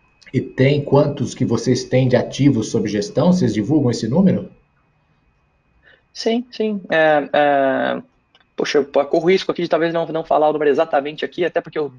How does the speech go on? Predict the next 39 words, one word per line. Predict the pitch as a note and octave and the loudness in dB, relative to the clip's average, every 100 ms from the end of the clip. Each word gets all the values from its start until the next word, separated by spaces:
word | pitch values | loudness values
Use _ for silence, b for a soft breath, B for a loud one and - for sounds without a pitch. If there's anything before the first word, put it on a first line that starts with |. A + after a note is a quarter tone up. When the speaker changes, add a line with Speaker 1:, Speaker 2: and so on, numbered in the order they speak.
| - - | -12 -2
Speaker 2:
o | C#3+ | 0
dólar, | C3+ D3+ E3 D3 | 2 2 4 4
a | |
gente | C#3 | 0
tem | - | -4
uma | D3 | -4
base | C3+ D#3 D3 | 0 -2 -4
em | |
dólar, | C3+ D#3+ D3 | -4 -2 0
uma | C#3 | 0
base | D3+ | -2
em | D3 | -4
real, | D#3 | -6
isso | D#3 - | -6 -8
oscila | D3 F3+ E3 | -12 -8 -6
e, | D3 | 0
Speaker 1:
É. | B2+ | 2
Speaker 2:
né, | A#2+ - - - - - B B B B B | 2 0 -14 -16 -16 -18 B B B B B
você | |
sabe | - D#3 | -2 -2
esse | D3 | -2
cenário, | - C#3+ D3+ D3 C#3 C#3 C3+ | -6 -4 0 0 0 -2 -6
tá, | D#3 | -4
mas | F#3+ G4+ | -2 -2
esse | F#4 E4+ F3 | -2 -4 -6
número | F3+ F3+ | -4 -2
tá | E3+ | -4
perto | - D#3+ E3 D#3 | -2 -2 -2 -6
de | |
uns | D3+ - | -8 -10
três | - D3 C#3+ | -6 -4 -4
bi | C3+ C#3 | -10 -12
e | |
meio | B2+ B2+ B2 | -8 -4 -4
de | A#2+ | -6
dólar, | A#2+ A#2+ A#2+ A#2+ | -4 -2 0 -2
mais | A#2+ | -4
ou | B2 | -2
menos. | C3+ E3 F#3 | 0 0 -2